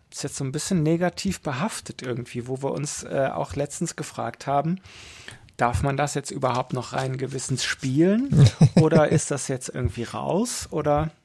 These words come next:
Speaker 1: naja, schade. Es ist
Speaker 2: Ja,
Speaker 1: auf jeden
Speaker 2: man
Speaker 1: Fall ein tolles Spiel, was, äh, super Spaß macht und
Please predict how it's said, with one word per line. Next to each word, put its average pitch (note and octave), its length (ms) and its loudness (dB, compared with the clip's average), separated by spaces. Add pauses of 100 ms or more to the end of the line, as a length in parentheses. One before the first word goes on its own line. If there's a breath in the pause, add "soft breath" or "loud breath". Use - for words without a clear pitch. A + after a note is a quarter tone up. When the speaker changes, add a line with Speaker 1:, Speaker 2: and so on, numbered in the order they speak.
(160)
Speaker 1:
naja, D3+ 420 0 (500 loud breath)
schade. C#3 440 4
Es - 180 -2
ist - 280 2
Speaker 2:
Ja, G2 40 8
Speaker 1:
auf F#2+ 60 6
jeden G#2 140 10
Speaker 2:
man - 80 8
Speaker 1:
Fall D#3 160 0
ein D3+ 120 0
tolles E3 340 4
Spiel, E3 460 2
was, D3+ 300 2
äh, C#3 280 2
super F3 380 0
Spaß C#3 460 2
macht C#3 280 -4
und C3+ 280 -4